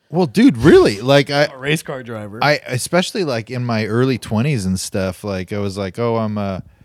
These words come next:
Speaker 1: like, in, in, when I was in junior high, I was like, "I'm gonna be a pastor. I wanna be a
Speaker 2: Mm.
Speaker 1: junior high pastor."
Speaker 2: Yeah.
Speaker 1: And then when I got to, to high school, I was like, "You know what? I wanna be a high school pastor." <laughs> And then when I got to college, I was like,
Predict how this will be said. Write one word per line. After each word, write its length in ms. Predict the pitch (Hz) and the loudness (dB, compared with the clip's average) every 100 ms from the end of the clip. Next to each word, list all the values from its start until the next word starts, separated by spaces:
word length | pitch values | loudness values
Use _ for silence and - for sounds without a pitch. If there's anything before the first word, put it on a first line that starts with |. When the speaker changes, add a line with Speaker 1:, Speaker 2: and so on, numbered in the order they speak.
| _ _ _ | _ _ _
Speaker 1:
like, 160 | 127 117 | -6 -4
in, 160 | 139 139 | -4 -2
in, 400 | 131 131 127 - - _ - 120 87 110 | -2 -2 -2 -6 -16 _ -20 -20 -20 -6
when 160 | 139 139 | 2 4
I 80 | 143 | 4
was 160 | 143 | 2
in 100 | 127 | 0
junior 280 | 107 127 117 | 2 2 4
high, 220 | 113 123 | 2 2
I 40 | 104 | 2
was 100 | 95 | 0
like, 120 | 98 | -2
"I'm 140 | 107 | 0
gonna 160 | 107 104 | 2 2
be 100 | 98 | 2
a 60 | 87 | 0
pastor. 760 | - 101 92 - - 76 - _ - | -2 -4 -6 -8 -12 -14 -20 _ -6
I 40 | |
wanna 140 | 101 98 | -4 -2
be 140 | 98 | -2
a 40 | 92 | -4
Speaker 2:
Mm. 40 | |
Speaker 1:
junior 480 | 87 98 139 139 127 | -4 0 2 2 2
high 420 | 113 107 107 104 101 | 2 4 4 2 0
pastor." 540 | - 98 87 - - - | -2 -2 -4 -8 -16 -18
Speaker 2:
Yeah. 260 | 113 110 107 | -16 -14 -6
Speaker 1:
And 80 | 107 | -2
then 40 | 120 | 2
when 60 | |
I 40 | 117 | 2
got 140 | 120 | 2
to, 80 | 113 - - - | 0 -10 -20 -6
to 120 | 110 | 0
high 160 | 107 113 | 2 2
school, 220 | - 107 | 2 0
I 40 | |
was 120 | 95 92 | 0 -2
like, 140 | 92 | -2
"You 80 | 123 | 0
know 120 | 135 | 2
what? 240 | 147 151 - _ _ _ _ _ | 2 0 -6 _ _ _ _ _
I 40 | 131 | -2
wanna 100 | 123 | 0
be 120 | 101 | 0
a 40 | |
high 260 | 80 98 95 | 0 0 0
school 280 | - - 85 | -4 -8 -2
pastor." 680 | - 69 - - - 117 - | 0 0 -4 -2 0 0 2
<laughs> 20 | |
And 160 | 156 151 | 2 4
then 240 | 165 147 - 160 | 4 2 -2 -6
when 120 | 123 139 | 0 2
I 80 | |
got 140 | 143 131 | 4 2
to 80 | 135 | 2
college, 380 | - 127 127 117 | 4 6 6 4
I 80 | |
was 140 | 113 104 | 0 2
like, 160 | 110 | 0